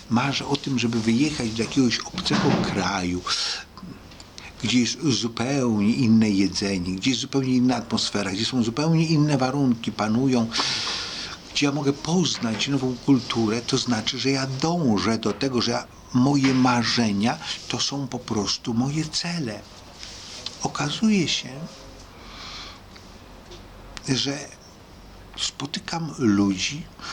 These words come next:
którzy marzą latami ciągle o tym samym i wcale nie idą w tym kierunku. To znaczy,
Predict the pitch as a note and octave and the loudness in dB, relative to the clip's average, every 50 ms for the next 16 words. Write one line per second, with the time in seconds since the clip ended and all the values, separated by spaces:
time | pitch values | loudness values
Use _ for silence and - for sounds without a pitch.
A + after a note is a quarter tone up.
0 | - - - - - F#3+ D#3+ - - D3+ C3+ B2+ B2+ C3 C#3+ D3+ D#3+ D#3+ D#3 D3 | -14 -14 -12 -4 -2 0 0 0 0 0 -2 0 0 0 2 2 2 0 0 -2
1 | D3 D3 D3 C#3+ C#3 B2 A#2+ A#2+ C#3+ D#3 E3 E3 - - - - F3 F#3+ F#3+ F#3 | -2 0 2 2 4 4 4 4 2 2 0 -2 -6 -6 -4 0 2 2 4 4
2 | D#3+ A2+ A2 C3+ F#3+ A3+ A3+ A3+ - - - - - - - - - - - - | 4 4 6 6 6 4 4 0 -4 -14 -18 -20 -20 -20 -20 -20 -20 -20 -20 -20
3 | - - - - - - - - - - - - - - - - - D#3+ D#3+ F3 | -20 -20 -20 -20 -20 -20 -20 -20 -20 -18 -16 -16 -16 -12 -8 -6 -4 -2 -2 -2
4 | F#3 F#3 G#3+ A3 G#3+ - - - - - D3+ D3 C3 - - A2+ F#2+ F#2 G2+ B2+ | 0 0 0 0 -2 -4 -8 -4 -2 0 2 2 0 0 -2 -4 -6 -4 -4 -2
5 | E3+ F#3 - - - - - - - - C#3+ - - - - - - - - G#2+ | -2 -2 -4 -6 -10 -12 -12 -10 -6 -4 -4 -6 -6 -10 -10 -8 -6 -6 -4 -6
6 | F#2 G2+ A2 A#2+ C#3 F3 - - - - - - - - - - - - - - | -6 -8 -8 -8 -8 -8 -8 -12 -16 -18 -18 -20 -20 -20 -20 -20 -20 -20 -20 -20
7 | - - - - - - - - D#3 D3 E3 F3 E3+ - - C3+ A2 G2+ B2+ B2+ | -20 -20 -20 -20 -20 -6 0 4 4 6 6 4 2 0 -2 -2 0 0 0 0
8 | C3 C3+ - - - C#3 D3 E3 - - - A3+ C4 C#4 D4+ D4 C4+ G#3 D#3+ - | 0 -2 -6 -6 -4 -2 -2 -2 -2 0 2 2 4 6 8 8 8 8 6 4
9 | - - - - - - - - - - - - - - - - F3+ F3 E3 - | -4 -10 -12 -14 -14 -18 -20 -20 -20 -20 -20 -18 -18 -12 -4 0 2 2 2 0
10 | - E3 D3 B2 A2 G#2+ - - - - G3 | -2 -4 -4 -4 -6 -6 -4 -4 -4 -4 -4